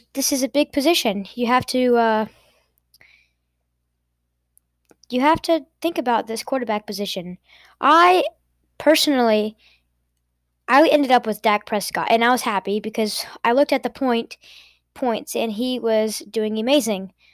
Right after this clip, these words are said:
um, which is a good thing. And he is the second best quarterback right now in fantasy points, which is really good. Um, and first, I believe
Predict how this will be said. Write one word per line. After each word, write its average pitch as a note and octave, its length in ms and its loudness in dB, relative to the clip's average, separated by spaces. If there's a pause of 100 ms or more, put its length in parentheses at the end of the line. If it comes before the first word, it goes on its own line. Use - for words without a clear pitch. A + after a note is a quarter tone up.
(220)
um, G#3+ 360 -2 (560)
which B3 160 -6
is A#3 100 -4
a A#3+ 60 -2
good B3+ 180 2
thing. A3+ 240 -2 (580)
And B3+ 280 2
he C4+ 200 2
is C4+ 120 0
the C4+ 80 -2
second C#4 320 0
best B3 220 0
quarterback A#3+ 440 2
right G#3+ 180 0
now G#3+ 220 -2
in G#3+ 180 -6
fantasy A#3 360 -6
points, G#3+ 440 -8 (680)
which - 560 -2
is A#3 260 2
really B3 200 2
good. G#3+ 300 2
Um, A3 260 -2
and A3+ 360 2
first, D#4+ 540 0
I A3+ 220 -2
believe C#4+ 760 -2